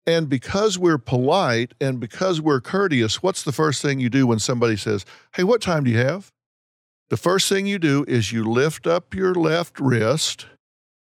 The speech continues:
and you look down. Okay, so now you've taken your eyes off the person in front of you, put your head down, and put your hand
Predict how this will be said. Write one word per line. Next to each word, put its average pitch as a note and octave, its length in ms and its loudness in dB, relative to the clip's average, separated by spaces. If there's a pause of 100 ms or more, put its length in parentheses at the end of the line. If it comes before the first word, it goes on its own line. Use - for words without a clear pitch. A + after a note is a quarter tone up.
(220)
and B2 240 2
you A#2 160 0
look C3 400 0
down. B2+ 560 -4 (600)
Okay, B2 360 0
so B2 260 2
now C#3+ 640 0
you've A#2+ 260 -2
taken C#3+ 400 -2
your G#2+ 240 0
eyes D#3+ 400 0
off C3 260 0
the - 100 -12
person A#2 440 0
in G#2 160 -2
front C#3+ 320 0
of A2+ 160 -2
you, F#2+ 400 -10 (560)
put - 320 2
your A2 200 0
head D#3+ 360 0
down, A#2 480 -2 (320)
and A2+ 320 -2
put C#3+ 380 0
your A#2 200 0
hand A2 760 -2